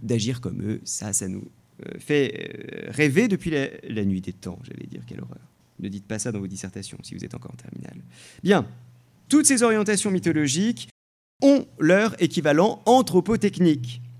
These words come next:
Le dopage physique, donc ça c'est pour le côté physique, psychique d'ailleurs, certains prennent des, des bêta-bloquants pour éviter d'avoir du stress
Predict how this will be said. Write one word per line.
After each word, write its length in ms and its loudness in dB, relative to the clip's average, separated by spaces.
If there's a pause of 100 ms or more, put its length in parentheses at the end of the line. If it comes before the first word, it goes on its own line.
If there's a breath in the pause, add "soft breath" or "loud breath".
(140)
Le 180 6
dopage 340 4
physique, 500 -4 (560)
donc 80 -10
ça 80 -12
c'est 80 -8
pour 160 -10
le 80 -12 (160)
côté 180 -14
physique, 460 -4 (220 soft breath)
psychique 460 2
d'ailleurs, 380 2 (920)
certains 260 -6
prennent 200 -4
des, 120 -4
des 140 -4
bêta-bloquants 920 -6
pour 140 -12
éviter 320 -10
d'avoir 240 -12
du 160 -20
stress 520 -10